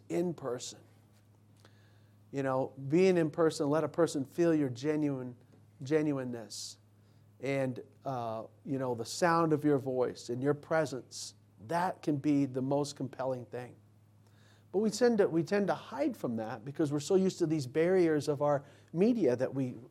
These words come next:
we use as crutches. I-, if you have something very, very important to ever to say to somebody,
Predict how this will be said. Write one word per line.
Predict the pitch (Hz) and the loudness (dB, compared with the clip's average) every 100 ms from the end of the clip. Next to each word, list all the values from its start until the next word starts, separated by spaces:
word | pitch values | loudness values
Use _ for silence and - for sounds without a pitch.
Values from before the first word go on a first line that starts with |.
| - - | -20 -8
we | 147 143 | -2 0
use | 143 147 143 | 2 0 0
as | 139 - | -2 -2
crutches. | 202 208 147 113 - - - - - _ _ _ _ - | -2 0 -4 -12 -14 -16 -20 -20 -20 _ _ _ _ -12
I-, | 131 - _ - - - | -12 -12 _ -20 -20 -10
if | 147 202 | -4 2
you | 220 | 4
have | 226 214 | 6 4
something | - - 165 | 2 -6 -4
very, | 135 139 269 320 349 285 | -4 6 10 12 12 12
very | 269 269 | 12 8
important | 233 226 208 | 8 6 6
to | 185 | 6
ever | 165 190 202 | 8 6 6
to | |
say | 175 185 170 | 2 0 0
to | |
somebody, | 165 135 123 120 | 0 -2 -2 -6